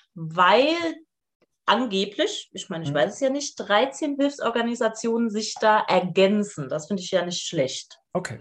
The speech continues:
Speaker 2: gut. Mhm.
Speaker 1: Ressourcenmanagement und so.
Speaker 2: Helfen die in Deutschland oder in der Ukraine?
Speaker 1: Nee, ich habe jetzt tatsächlich gesucht, wer auch in der Ukraine.
Speaker 2: Okay. Mhm.
Speaker 1: Also das war ja so dein Ausgangspunkt.
Speaker 2: Mhm. Ja.
Speaker 1: Äh,
Speaker 2: Nummer zwei.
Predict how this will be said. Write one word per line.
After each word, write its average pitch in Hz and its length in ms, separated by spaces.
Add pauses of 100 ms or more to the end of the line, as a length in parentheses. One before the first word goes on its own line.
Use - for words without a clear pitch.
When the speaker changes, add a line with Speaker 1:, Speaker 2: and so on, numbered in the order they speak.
Speaker 2:
gut. - 200
Mhm. - 220
Speaker 1:
Ressourcenmanagement 143 920
und 110 140
so. 160 140
Speaker 2:
Helfen 185 220
die 185 220
in 196 220
Deutschland 185 500
oder 185 160
in 160 120
der 151 120
Ukraine? 135 480
Speaker 1:
Nee, 254 100
ich 285 180
habe 330 140
jetzt 349 180
tatsächlich 302 460
gesucht, 277 340
wer 247 200
auch 240 120
in 220 140
der 214 160
Ukraine. 196 340 (140)
Speaker 2:
Okay. 160 260 (420)
Mhm. 131 120
Speaker 1:
Also 160 180
das 185 320
war 180 100
ja 170 160
so 165 140
dein 151 340 (100)
Ausgangspunkt. 143 800
Speaker 2:
Mhm. 113 200
Ja. 117 260 (720)
Speaker 1:
Äh, 214 220
Speaker 2:
Nummer 208 140
zwei. 117 280